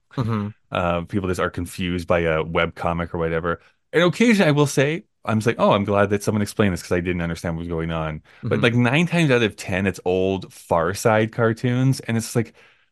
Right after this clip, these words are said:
Speaker 2: the joke is that it's a cow talking. Like, that's just what it is. That's, it's just dumb <laughs> for, for, to say something dumb. And, uh,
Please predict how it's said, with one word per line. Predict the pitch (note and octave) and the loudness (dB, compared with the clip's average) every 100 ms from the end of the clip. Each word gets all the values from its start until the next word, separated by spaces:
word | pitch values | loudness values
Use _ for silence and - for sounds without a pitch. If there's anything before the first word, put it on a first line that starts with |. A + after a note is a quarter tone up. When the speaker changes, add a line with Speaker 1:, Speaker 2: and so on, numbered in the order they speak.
| _ | _
Speaker 2:
the | A#2 | -4
joke | C#3 C#3 | 0 4
is | B2+ | 4
that | A2+ | 4
it's | G2+ - | 0 -2
a | |
cow | - G2 F2+ | -4 -2 0
talking. | F2 F2 F#2+ F2+ E2+ | 0 -2 -2 -4 -2
Like, | - G#2 | 0 2
that's | A2+ | 2
just | B2+ B2+ | 2 4
what | B2+ | 4
it | A2+ | 4
is. | A#2 F#2+ | 4 4
That's, | F#2+ - | 2 -2
it's | A#2+ A2 C3+ | -8 -6 -2
just | C3 A#2+ G#2+ | -2 -4 0
dumb | G#2+ G#2 G#2+ G#2 | 2 2 2 0
<laughs> | - | -2
for, | - A2 | -10 -6
for, | A2 F#2+ - - - _ - | -4 -6 -10 -20 -20 _ -6
to | A2 | -4
say | G2+ G#2+ | 2 2
something | G2+ F#2+ F#2+ E2+ | 2 0 0 0
dumb. | D#2 D2 D2+ - - _ - | -2 -4 -8 -20 -20 _ -2
And, | F#2+ F#2 F2+ F2 | 0 2 0 2
uh, | F2+ E2+ D#2+ D#2+ | 2 4 2 0